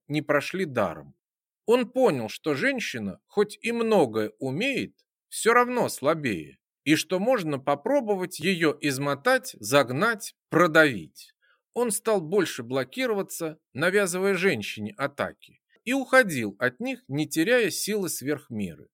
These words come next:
В какой-то момент женщина, кажется, поверила, что он начал уставать, решила наддать, и это ее погубило.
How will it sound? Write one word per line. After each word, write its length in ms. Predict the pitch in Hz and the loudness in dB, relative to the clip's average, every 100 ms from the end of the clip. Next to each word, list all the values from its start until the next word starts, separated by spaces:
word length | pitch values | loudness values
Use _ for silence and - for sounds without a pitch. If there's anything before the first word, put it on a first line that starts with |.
| _ | _
В 60 | _ | _
какой-то 480 | - 156 220 202 170 | -2 2 2 2 0
момент 580 | 170 190 269 269 - _ | -2 0 -2 -4 -10 _
женщина, 640 | - 104 269 233 - 131 110 | -6 -2 0 -2 -4 -6 -2
кажется, 480 | 226 202 202 202 | 0 2 0 -4
поверила, 800 | 202 214 202 160 110 85 80 76 - | 0 2 2 2 -2 -2 -8 -16 -18
что 260 | - 147 139 | -6 -4 -4
он 220 | 233 247 | -4 -2
начал 360 | 180 180 - 175 | -2 -4 -4 -6
уставать, 760 | - 156 - 151 104 78 - _ - | -6 -6 0 0 0 -8 -16 _ -2
решила 500 | 139 143 269 269 208 | 0 2 0 0 2
наддать, 760 | 190 180 139 110 85 - - _ _ _ _ | 2 0 0 -2 -2 -8 -20 _ _ _ _
и 120 | 170 | -2
это 300 | 208 294 294 | 2 0 -2
ее 380 | 233 143 117 156 | -6 -4 -2 -2
погубило. 800 | 160 143 127 127 104 92 73 67 | -2 -6 -2 -4 -4 -8 -8 -18